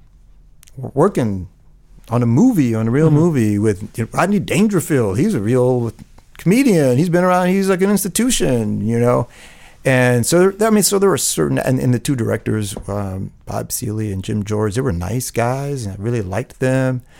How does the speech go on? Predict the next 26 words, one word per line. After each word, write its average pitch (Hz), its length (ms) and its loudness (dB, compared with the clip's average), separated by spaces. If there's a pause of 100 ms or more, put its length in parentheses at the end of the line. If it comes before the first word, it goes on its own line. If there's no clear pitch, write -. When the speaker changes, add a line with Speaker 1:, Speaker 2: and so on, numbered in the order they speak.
(140)
Speaker 1:
They 98 120 -12
seemed 127 220 -6
to 113 60 -6
like 127 240 -4
me, 139 380 0
and 110 180 -2
so 151 140 0
it 175 120 2
was, 196 300 0 (840)
it 262 60 2
was 220 120 4
nice. 113 320 -2
You 139 60 0
know, 135 80 2
I 143 60 4
was, 123 320 -2 (460)
I 120 40 -8
was 101 260 -10
new 123 280 0
to 117 100 -2
Los 107 260 -4
Angeles, 127 340 -2
so 131 180 0
I, - 260 -2 (260)
I - 80 0
wasn't 175 400 2